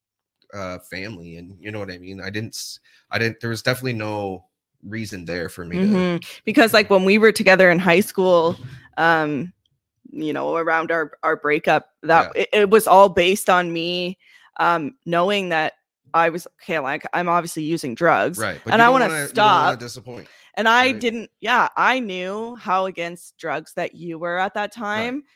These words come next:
Speaker 2: So I was <laughs> like,
Speaker 1: Yeah, I mean, I,
Speaker 2: "I'm
Speaker 1: I
Speaker 2: not
Speaker 1: broke
Speaker 2: gonna
Speaker 1: up with
Speaker 2: tell"
Speaker 1: her a whole bunch of times because of it,
Speaker 2: Yeah,
Speaker 1: you know?
Speaker 2: and so what I remember, like, kind of, like, you know, uh, when you guys got together and you can see the, the progression into the drugs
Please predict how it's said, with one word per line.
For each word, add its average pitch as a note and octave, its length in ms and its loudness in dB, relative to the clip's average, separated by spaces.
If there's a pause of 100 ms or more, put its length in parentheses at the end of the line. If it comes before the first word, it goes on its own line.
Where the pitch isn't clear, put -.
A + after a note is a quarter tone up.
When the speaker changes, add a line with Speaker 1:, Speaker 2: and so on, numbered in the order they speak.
Speaker 2:
So - 120 -6
I F3+ 120 4
was - 120 0
<laughs> C#4+ 240 2
like, - 140 -20
Speaker 1:
Yeah, B2+ 300 -14
I C3 100 -10
mean, C#3 160 -10
I, A#3 220 4
Speaker 2:
"I'm C#4 60 0
Speaker 1:
I - 20 -4
Speaker 2:
not B3+ 200 0
Speaker 1:
broke - 100 -6
Speaker 2:
gonna A#3+ 40 -4
Speaker 1:
up A3 60 -8
with D3 80 -10
Speaker 2:
tell" G3+ 240 -2
Speaker 1:
her D3+ 180 -8
a A2+ 120 -10
whole B2+ 200 -14
bunch A2+ 240 -16
of - 80 -20
times E2+ 340 -20
because G2 300 -20
of - 80 -20
it, - 80 -20
Speaker 2:
Yeah, G#3+ 300 -2
Speaker 1:
you - 60 -12
know? - 60 -10
Speaker 2:
and A#3+ 200 -2
so A3 480 -2
what G3 260 -6
I G#3 120 -2
remember, G3+ 920 -6 (380)
like, G3 140 -8
kind G3 220 -6
of, E3+ 80 -12
like, E3+ 220 -8 (220)
you F3+ 80 -12
know, E3 280 -8 (400)
uh, F#2+ 140 -12
when F#3 220 -8
you F3+ 100 -10
guys F3 240 -2
got E3+ 200 -6
together E3+ 380 -8
and F3+ 220 -14
you F3+ 140 -12
can F#3+ 160 -20
see F#3 380 -12
the, F3 360 -2
the F3+ 100 -2
progression F3 680 -6
into D#3 340 -10
the E3 140 -10
drugs D#3 560 -8